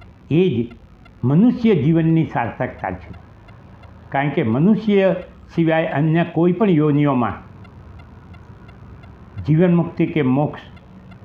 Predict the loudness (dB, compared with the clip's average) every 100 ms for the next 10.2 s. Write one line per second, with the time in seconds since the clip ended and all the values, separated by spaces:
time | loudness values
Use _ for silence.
0 | -10 -4 -2 0 0 0 -2 -4 -8 -12
1 | -10 -6 -6 -4 -4 -4 -6 -12 -18 -20
2 | -20 -20 -20 -20 -20 -18 -18 -18 -20 -20
3 | -20 -20 -20 -20 -20 -20 -20 -20 -20 -20
4 | -20 -6 -2 0 0 0 0 0 -4 -14
5 | -20 -20 -20 -20 -20 -20 -20 -20 -20 -20
6 | -20 -20 -20 -20 -20 -20 -20 -20 -20 -20
7 | -18 -4 0 2 2 0 -4 -2 -2 0
8 | 0 0 2 2 4 4 2 0 -6 -16
9 | -20 -20 -20 -20 -20 -20 -20 -6 0 2
10 | 2 0